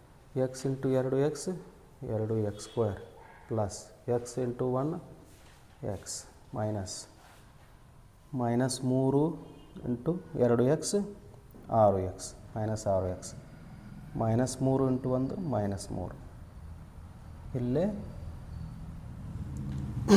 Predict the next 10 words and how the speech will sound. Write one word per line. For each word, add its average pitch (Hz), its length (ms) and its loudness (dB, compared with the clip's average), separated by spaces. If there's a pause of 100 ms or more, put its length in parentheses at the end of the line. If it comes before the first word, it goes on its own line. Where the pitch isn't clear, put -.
(1400)
ಈ 143 40 6 (280)
ಎಕ್ಸ್ - 160 0
ಸ್ಕ್ವೇರನ್ನು 139 500 6 (880)
equal 135 280 6 (100)
to 143 60 8 (140)
sign 123 180 8 (100)
ದಾಟಿ 117 260 8
ಈ - 80 2
ಕಡೆ 120 200 8
ತೊಗೊಂಬಂದ್ಬಿಟ್ಟಾಗ 104 640 4